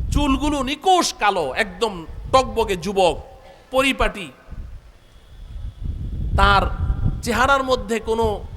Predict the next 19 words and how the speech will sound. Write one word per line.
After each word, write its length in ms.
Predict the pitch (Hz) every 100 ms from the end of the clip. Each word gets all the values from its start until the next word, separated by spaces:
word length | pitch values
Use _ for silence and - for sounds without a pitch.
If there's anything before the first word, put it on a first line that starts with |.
| - -
সফরের 560 | - - - 339 339 330
কোনো 240 | 294 269
চিহ্ন 380 | - 190 214 208
নেই 180 | 180 165
যে 100 | 208
অনেক 300 | 247 254 202
দূর 160 | 233
থেকে 280 | - 208 190
এসেছে। 380 | 165 160 - - - - - - -
মরুভূমি 460 | 185 202 202 220 214
পাড়ি 260 | 208 196
দিয়ে 180 | 196 202
আসলে 420 | 185 180 196 180 160 - -
চুলগুলো 420 | 220 220 208 226
এলোমেলো 460 | 208 208 208 202 196
থাকবে, 460 | 190 190 170 170 - - - 160
ধুলামলিন 580 | 190 220 208 208 202 190
থাকবে, 440 | 180 185 180 165 - -
না, 320 | 330 311 190